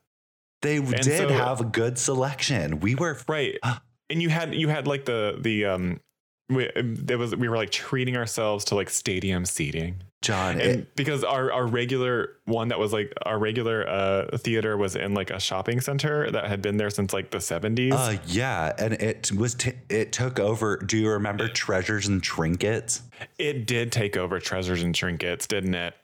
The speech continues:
Speaker 1: Treasures and Trinkets, dude.
Speaker 2: But you know what I saw? You know what I
Speaker 1: What a
Speaker 2: did
Speaker 1: weird
Speaker 2: see?
Speaker 1: place.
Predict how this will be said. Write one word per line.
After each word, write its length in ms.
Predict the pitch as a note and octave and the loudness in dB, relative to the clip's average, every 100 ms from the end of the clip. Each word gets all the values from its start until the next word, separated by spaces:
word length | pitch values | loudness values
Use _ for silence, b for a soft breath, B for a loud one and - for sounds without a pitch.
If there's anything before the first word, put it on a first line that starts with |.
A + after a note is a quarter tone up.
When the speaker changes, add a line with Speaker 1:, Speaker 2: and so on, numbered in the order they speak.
| _ | _
Speaker 1:
Treasures 500 | - B2+ C3+ C#3+ C3+ | -2 0 0 0 2
and 160 | C3 B2 | 2 2
Trinkets, 840 | - A2+ G2 G#2 E2+ C2+ - - | 0 0 0 2 2 0 -2 -2
dude. 420 | E2+ D#2 D#2+ D#2+ F#2+ B B B2+ C#3 | 0 2 2 -2 -8 B B -4 -2
Speaker 2:
But 100 | D3+ | 0
you 100 | D3+ | 0
know 100 | E3+ | 0
what 100 | F#3 | 0
I 80 | F3 | 0
saw? 320 | D#3+ D#3 D3 - | -2 -2 -2 -2
You 120 | D3 | 0
know 120 | D#3 | 0
what 120 | D#3+ | 0
I 60 | D3+ | 2
Speaker 1:
What 120 | F#3 | 2
a 100 | A3+ E3+ | 2 2
Speaker 2:
did 80 | |
Speaker 1:
weird 140 | A#2+ B2 | 2 4
Speaker 2:
see? 220 | B2 A#2+ | 4 4
Speaker 1:
place. 500 | - - G2+ - - | 2 2 2 0 -4